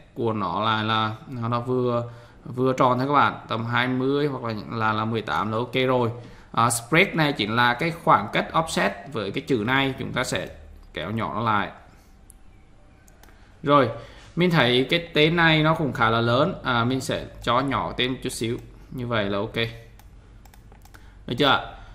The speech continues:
Rồi, như vậy là mình đã có tên của quốc gia và chúng ta đã có các cái lá cờ. Tiếp theo nữa là mình muốn, à, một cái slide như vậy, cái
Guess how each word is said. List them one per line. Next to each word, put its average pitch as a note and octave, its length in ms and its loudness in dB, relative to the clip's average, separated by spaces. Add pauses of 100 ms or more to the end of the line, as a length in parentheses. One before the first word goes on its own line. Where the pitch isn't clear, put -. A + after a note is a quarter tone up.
(160)
Rồi, D3 200 6
như E3 140 2
vậy D3 160 6
là D3 80 4
mình D#3+ 140 2
đã B2+ 140 4
có A2 380 0
tên D#3 400 2
của A2+ 320 0 (260)
quốc C3+ 140 -8
gia C#3 340 4 (400)
và C3 500 4
chúng G#2+ 160 -4
ta B2+ 120 2
đã C3 60 2
có F#2+ 260 -4
các C3+ 120 0
cái C#3 120 -2
lá G#2+ 100 2
cờ. C3 380 2 (240)
Tiếp F#3 160 2
theo F#3 200 8
nữa B2+ 480 6
là C3+ 180 4
mình D#3+ 260 6
muốn, D3 380 4 (100)
à, B2+ 220 2
một B2+ 220 2
cái D#3+ 100 0
slide C#3+ 300 4
như D#3 100 4
vậy, B2 440 4
cái D3 180 -2